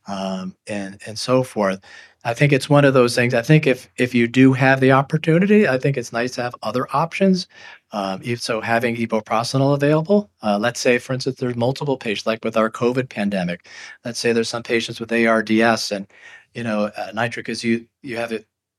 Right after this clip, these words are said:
the availability to do two nitric patients and your two tanks, your two equip-, uh, two pieces of equipment are, you know, utilized somewhere else, and another patient down the hall, it's nice having that option of, let's say, sw-,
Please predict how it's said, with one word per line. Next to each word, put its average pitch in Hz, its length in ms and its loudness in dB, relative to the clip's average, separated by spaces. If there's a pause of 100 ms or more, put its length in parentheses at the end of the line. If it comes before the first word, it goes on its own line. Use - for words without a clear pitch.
(320)
the 107 80 -4
availability 123 480 4
to 113 60 -12
do 107 120 0
two 160 280 2
nitric 131 400 2
patients 92 480 -8
and 101 120 -6
your 101 160 -2 (260)
two 127 160 -2
tanks, 120 540 -4
your 113 100 -6
two - 260 -8
equip-, - 400 -4
uh, 101 260 -2
two 123 220 -6 (480)
pieces 147 200 6
of 131 80 -4
equipment 135 400 0
are, 113 220 2 (360)
you 131 100 0
know, 127 80 4
utilized 123 500 2
somewhere 120 320 2
else, 123 340 2 (220)
and 107 80 -8
another 139 280 4
patient 107 380 -2
down 107 200 0
the 107 80 -2
hall, 185 360 6
it's - 160 -2
nice 117 260 2
having 110 280 2
that 101 160 2
option 101 400 0
of, 95 180 -8 (300)
let's 104 120 -6
say, 101 180 -2
sw-, - 200 -10